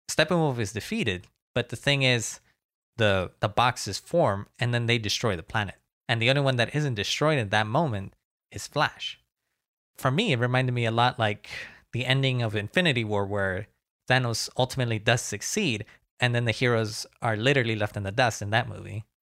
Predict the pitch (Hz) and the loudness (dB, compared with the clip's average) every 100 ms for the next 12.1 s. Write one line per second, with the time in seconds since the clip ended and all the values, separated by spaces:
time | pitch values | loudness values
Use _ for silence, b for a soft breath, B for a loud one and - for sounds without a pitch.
0 | - - 117 131 147 139 139 135 131 110 | -6 0 0 2 0 0 2 2 2 0
1 | - _ - 113 - 143 156 131 127 131 | -8 _ -2 -2 2 0 2 0 0 0
2 | 131 110 101 90 - 160 120 110 _ _ | 0 -2 -4 -6 -4 -2 -2 -6 _ _
3 | - - 147 151 135 123 - 139 135 123 | -12 -2 0 2 2 2 2 0 2 -2
4 | 113 110 113 - - - 147 107 _ _ | 0 0 0 -2 -4 -2 -2 -6 _ _
5 | _ _ - 113 113 117 131 139 135 120 | _ _ -8 -4 0 4 4 4 2 0
6 | 101 - 170 165 104 101 - 113 113 - | -4 -2 2 2 2 0 -2 -2 -4 -4
7 | 123 104 98 - 143 127 - - - _ | -4 -4 -6 -2 0 0 -2 -14 -16 _
8 | _ - 110 - 113 131 135 127 117 110 | _ -6 -2 0 0 0 0 -2 0 2
9 | 101 - 117 113 104 - 98 95 - 110 | 2 -2 0 0 0 -4 -6 -8 -2 -2
10 | 107 - 101 - - 113 110 123 120 98 | 0 0 -2 -2 -2 0 2 2 2 -2
11 | - 160 139 107 98 - 127 123 123 113 | 0 2 2 -4 -8 -6 -2 0 0 -2